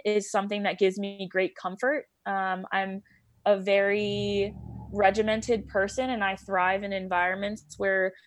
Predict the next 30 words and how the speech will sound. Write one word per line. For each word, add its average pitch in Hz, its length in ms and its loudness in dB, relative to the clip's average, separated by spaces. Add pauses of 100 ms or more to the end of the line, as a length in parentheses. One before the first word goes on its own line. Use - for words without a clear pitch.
(120)
there's 202 160 2
a 196 40 0
schedule 190 460 0
and 185 140 -6
consistency. 220 840 -4
And 208 160 -2
so 190 380 4 (600)
having 214 600 4
certain 214 380 2
things 190 720 0 (360)
at 190 220 6
meets, 190 360 -2
like, 185 260 4 (280)
like 190 260 6
a 196 60 8
warm 185 260 4
up 170 120 4
that's - 300 0
exactly 190 540 4
the 180 60 -6
same 180 280 -2
every 180 200 2
time, 175 360 2
is 180 180 0
something 185 360 0
that, 170 240 4 (100)
that 185 260 4
gives 190 480 2 (420)
a 220 120 12
person 226 600 4